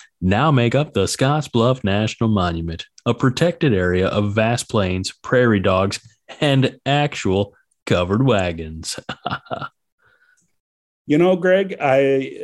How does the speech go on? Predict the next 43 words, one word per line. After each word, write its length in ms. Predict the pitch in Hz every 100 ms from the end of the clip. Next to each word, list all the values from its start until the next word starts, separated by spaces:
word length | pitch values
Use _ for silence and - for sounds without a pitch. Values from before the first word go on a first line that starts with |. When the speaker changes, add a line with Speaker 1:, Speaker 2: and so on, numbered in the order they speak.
| 131
Speaker 2:
uh, 540 | 131 120 113 120 120 123
within 480 | 127 127 165 165 160
the 80 |
last, 720 | 147 151 156 156 - - -
uh, 500 | 127 123 123 113 113 104 - -
let 100 | 139
me 60 | 160
see, 140 | 165
I 80 | 120
was 140 | 110
out 180 | 113 139
there 140 | 156
in 80 | 156
November. 420 | 160 139 95 - _ _ _ 135
Speaker 1:
Mm-hmm. 280 | 135 262 - _ _ _ - 135
I 60 |
was 100 | -
out 120 | 120 120
there 100 | 139
in 60 |
Speaker 2:
And 100 | 156
Speaker 1:
October. 220 | 180 269
Speaker 2:
having, 140 | 151 139 - _ _ _ _ _ -
well, 260 | 135 120
having 340 | - - 143 151
seen 260 | - 160 127
both 260 | 127 139
of 100 | 175
them 180 | 233 240
for 120 | -
the 100 | 120
first 340 | 117 139 127 -
time, 360 | 127 131 202 - _ _ _ _ _ _ _ _ _ 139
uh, 260 | 156 156 143
I 180 | 170 277
think 380 | - 370 339
I'd 300 | - 330 -
put 220 | - 285 -
Chimney 560 | - 262 254 254 254
Rock 440 | 240 254 233 - -
up 200 | 123 _
there, 200 | 143 131
maybe 540 | 123 127 127 117 110